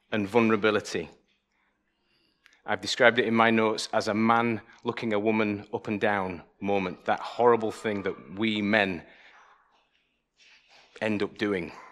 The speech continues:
But this isn't really like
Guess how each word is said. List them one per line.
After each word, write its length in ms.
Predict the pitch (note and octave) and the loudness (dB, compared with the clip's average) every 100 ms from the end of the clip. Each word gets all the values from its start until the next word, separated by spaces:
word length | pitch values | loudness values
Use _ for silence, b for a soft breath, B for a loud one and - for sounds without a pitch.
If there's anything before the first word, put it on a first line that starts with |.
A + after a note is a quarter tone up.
| B B _ _ _ _ _ _ _ _ _ _ _ _ _ _ | B B _ _ _ _ _ _ _ _ _ _ _ _ _ _
But 120 | F#2+ | -4
this 180 | G#2+ - - _ _ - | -2 -2 -6 _ _ 0
isn't 320 | C3 D#3 B2+ | 2 2 4
really 260 | C#3+ C#3 | 6 6
like 340 | B2+ B2+ G#2+ | 8 6 4